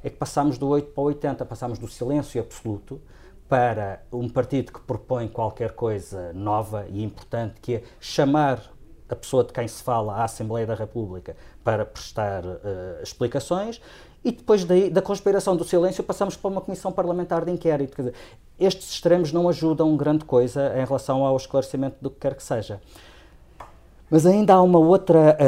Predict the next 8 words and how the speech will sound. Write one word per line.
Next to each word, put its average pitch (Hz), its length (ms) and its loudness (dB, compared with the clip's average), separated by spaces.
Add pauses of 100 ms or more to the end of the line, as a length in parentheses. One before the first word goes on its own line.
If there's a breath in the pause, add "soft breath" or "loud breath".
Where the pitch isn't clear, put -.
hum, 127 160 2
estranheza 117 720 -2
que - 100 -10
vale 139 160 0
a 135 40 -4
pena 135 200 -4
sublinhar. 127 540 -8 (440)
Repara, 110 420 -4